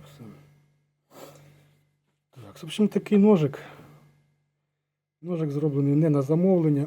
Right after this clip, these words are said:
<clears throat> піде в продаж. Ціна такого ножа буде стоїти шість з половиною тисяч гривень.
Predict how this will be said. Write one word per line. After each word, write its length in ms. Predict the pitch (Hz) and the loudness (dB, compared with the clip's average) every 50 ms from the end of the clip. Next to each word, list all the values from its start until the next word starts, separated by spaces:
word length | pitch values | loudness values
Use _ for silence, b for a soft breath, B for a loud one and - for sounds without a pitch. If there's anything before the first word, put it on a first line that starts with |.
| - - | 0 4
<clears throat> 480 | - 202 - - - 190 151 156 151 | 6 6 8 10 8 8 8 6 2
піде 220 | - 180 151 139 139 | -2 -2 -2 0 -2
в 80 | 139 | -2
продаж. 440 | - 160 170 165 139 131 120 - - - _ _ _ _ _ _ _ _ _ _ _ _ _ _ _ _ _ _ _ _ _ _ _ _ _ - | -2 -2 -2 0 0 -2 -6 -8 -12 -20 _ _ _ _ _ _ _ _ _ _ _ _ _ _ _ _ _ _ _ _ _ _ _ _ _ -8
Ціна 160 | 151 175 170 | -4 -4 -2
такого 340 | 170 160 160 - 151 147 151 | -2 -4 -2 0 2 4 4
ножа 280 | 156 156 156 175 185 | 4 4 4 4 4
буде 220 | 170 147 131 120 127 | 4 2 0 -4 -6
стоїти 340 | - - - 131 123 120 | -8 -6 -4 -4 -4 -4
шість 200 | - - 185 175 - | -4 -6 -6 -8 -6
з 20 | |
половиною 440 | - - 131 127 131 147 147 135 120 | -8 -6 -6 -4 -2 0 0 0 -2
тисяч 340 | - - 131 - - 110 101 | -4 -8 -12 -12 -12 -12 -10
гривень. 400 | 101 101 104 101 98 98 95 | -10 -10 -10 -12 -12 -12 -14